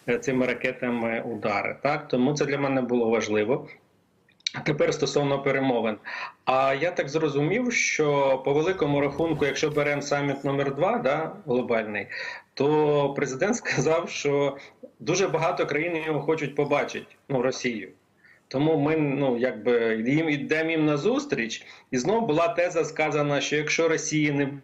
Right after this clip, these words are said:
буде, то дуже багато з глобального півдня не приїдуть, умовно. Да? Ну, е, по великому рахунку, м, це прогнозована,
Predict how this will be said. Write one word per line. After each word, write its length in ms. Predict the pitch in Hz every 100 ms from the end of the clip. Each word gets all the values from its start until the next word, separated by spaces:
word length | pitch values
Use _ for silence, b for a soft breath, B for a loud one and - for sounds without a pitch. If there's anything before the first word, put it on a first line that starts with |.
| -
буде, 260 | 247 175 113
то 360 | - 131 143
дуже 360 | - 165 160 143
багато 580 | 131 135 156 147 135 123
з 60 |
глобального 500 | 120 135 147 139 139
півдня 320 | - 170 147
не 120 | 139 139
приїдуть, 520 | 143 131 110 - -
умовно. 380 | 104 98 98 104
Да? 260 | - 247 B B B B
Ну, 540 | 202 294 262 160 120 127
е, 240 | 123 117
по 100 | -
великому 440 | - 190 170 147
рахунку, 640 | 139 123 170 185 143 131 123 B B
м, 300 | 127 120 117
це 160 | 113 139
прогнозована, 880 | 123 123 123 110 113 110 120 139